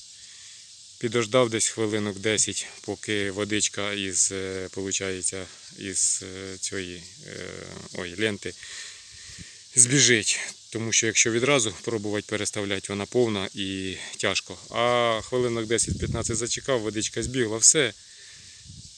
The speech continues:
Лента легка, сам підійшов, все зроблено так, що ось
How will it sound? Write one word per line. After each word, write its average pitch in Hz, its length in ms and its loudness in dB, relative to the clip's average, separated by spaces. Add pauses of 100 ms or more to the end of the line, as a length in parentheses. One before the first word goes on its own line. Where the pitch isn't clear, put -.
(280)
Лента 123 500 0 (220)
легка, 143 500 4 (1000)
сам 131 460 4 (240)
підійшов, 120 640 4 (760)
все 120 280 4
зроблено 110 540 4
так, 113 260 2
що 110 200 2
ось 104 240 2